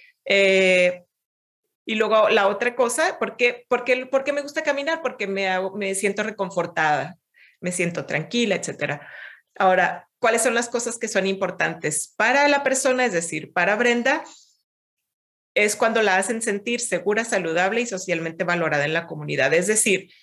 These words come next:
si es importante a Brenda salir a caminar, es importante para Brenda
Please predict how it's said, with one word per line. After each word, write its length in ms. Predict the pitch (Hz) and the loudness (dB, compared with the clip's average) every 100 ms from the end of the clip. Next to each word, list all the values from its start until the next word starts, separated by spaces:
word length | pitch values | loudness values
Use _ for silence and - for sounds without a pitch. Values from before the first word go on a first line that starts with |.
| _ _ | _ _
si 300 | - 233 202 | -8 -2 0
es 160 | 220 | 0
importante 1080 | 262 269 226 - 185 190 208 214 220 220 - | -2 -2 -2 0 -2 0 0 2 4 2 0
a 200 | 180 175 170 | 0 0 -2
Brenda 560 | 170 185 170 - 147 | 0 0 -2 -4 -4
salir 320 | 180 180 165 | -2 -2 0
a 100 | 175 | -2
caminar, 560 | 175 196 190 170 131 226 - _ _ | 0 -2 -2 -2 -2 -6 -12 _ _
es 200 | - 196 | -4 -2
importante 720 | 214 202 180 175 170 165 165 147 | -2 0 0 2 -2 0 -2 -2
para 320 | - 311 254 | 0 2 2
Brenda 560 | 175 156 147 135 185 | 2 0 -2 -6 -6